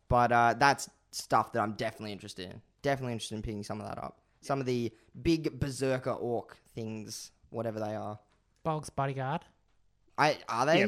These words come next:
Speaker 1: Is that what they are?
Speaker 3: I think they are, 'cause they were, they were in the book, the, the actual Hobbit book. They talked
Speaker 1: Yeah,
Speaker 3: about Bolg's
Speaker 1: yeah.
Speaker 3: Bodyguard. With the Forge World,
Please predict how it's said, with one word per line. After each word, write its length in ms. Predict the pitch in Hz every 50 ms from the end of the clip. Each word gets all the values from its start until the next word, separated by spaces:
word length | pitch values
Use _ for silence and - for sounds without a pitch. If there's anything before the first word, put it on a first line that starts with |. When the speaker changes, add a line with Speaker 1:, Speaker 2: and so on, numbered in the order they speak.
| 104 - -
Speaker 1:
Is 80 | 123 127
that 140 | 147 147 -
what 100 | 143 147
they 100 | 147 147
are? 200 | 160 202 403 - -
Speaker 3:
I 60 | 165
think 160 | - 220 202 175
they 140 | 170 147
are, 140 | 135 131 135
'cause 160 | - - 185 175
they 60 | 202
were, 120 | 208 208 190
they 100 | 180 220
were 100 | 226 220
in 80 | 185
the 60 | 160 135
book, 280 | 123 147 127 - - 135
the, 180 | 135 135 135 131
the 100 | 139 139
actual 180 | 135 - - 123
Hobbit 200 | 127 120 113 107
book. 140 | 123 117 -
They 80 | 131
talked 160 | - - 185 254
Speaker 1:
Yeah, 100 | 240 139 123 107
Speaker 3:
about 40 | 120
Bolg's 120 | 127 127 - 107
Speaker 1:
yeah. 60 | 110
Speaker 3:
Bodyguard. 380 | - 123 123 117 127 117 120 - - _ _ _ _ _
With 180 | - 262 294 -
the 80 | 269
Forge 480 | - - - 180 175 185 196 185 190 175
World, 380 | 170 160 151 147 147 143 151